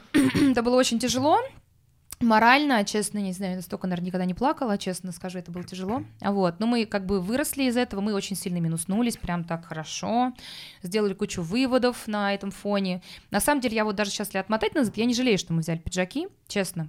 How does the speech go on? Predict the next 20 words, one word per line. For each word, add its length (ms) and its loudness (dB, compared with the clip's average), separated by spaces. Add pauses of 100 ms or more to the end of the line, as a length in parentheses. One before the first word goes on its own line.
прям 320 2
такая 440 0 (120)
классная 800 0
проверочка 680 0
была, 300 -2 (320)
но 100 -2
больше 360 0
мы 240 0 (120)
пиджаки 360 -4
не 80 0
берем. 280 -4 (520)
Вот. 240 2 (440)
А, 280 0
поэтому 520 2 (160)
что 280 0
нравится? 500 4
Нравится 380 0
аналитика 720 -2
и 80 -4
нравится 880 2